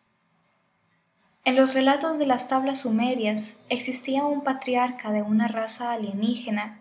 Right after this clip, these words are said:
llamada Anunnaki. El nombre de este patriarca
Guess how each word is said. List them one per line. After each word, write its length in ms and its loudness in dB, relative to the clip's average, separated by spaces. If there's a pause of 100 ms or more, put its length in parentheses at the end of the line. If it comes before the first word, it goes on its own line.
llamada 480 2
Anunnaki. 640 -4 (960)
El 160 -2
nombre 300 4
de 120 6
este 200 -2
patriarca 800 -4